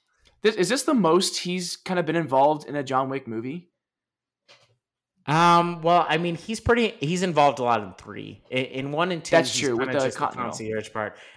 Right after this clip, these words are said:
Speaker 2: In
Speaker 1: Yeah.
Speaker 2: three, he fights with John Wick at the end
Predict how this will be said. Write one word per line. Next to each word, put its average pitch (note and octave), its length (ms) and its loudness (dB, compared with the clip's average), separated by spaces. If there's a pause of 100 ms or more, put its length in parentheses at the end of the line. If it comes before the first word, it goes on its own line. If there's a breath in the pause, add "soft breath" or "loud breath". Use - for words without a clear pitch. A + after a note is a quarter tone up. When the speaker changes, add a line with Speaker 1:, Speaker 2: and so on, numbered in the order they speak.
Speaker 2:
In B2+ 140 -4
Speaker 1:
Yeah. A2+ 60 -10 (120)
Speaker 2:
three, F3 260 -4
he D3 340 -8
fights A#2+ 440 -2
with A2 260 -4
John G2+ 280 -8
Wick G2 200 -14
at F#2+ 80 -14
the - 220 -18
end G2 400 -14